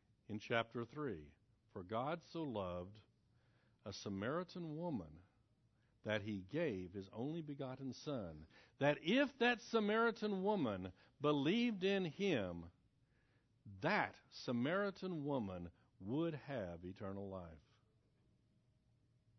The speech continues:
We live in a community of people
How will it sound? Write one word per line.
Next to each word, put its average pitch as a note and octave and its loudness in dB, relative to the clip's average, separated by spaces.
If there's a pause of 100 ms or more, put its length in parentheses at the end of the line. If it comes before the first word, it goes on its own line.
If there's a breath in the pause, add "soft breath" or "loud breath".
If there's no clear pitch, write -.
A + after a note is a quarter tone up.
(1300)
We G#3 2
live A#2 2 (1500)
in A#2+ -2
a G#2 -2
community G#2 -4 (800)
of G#2 -2 (140)
people F2+ -8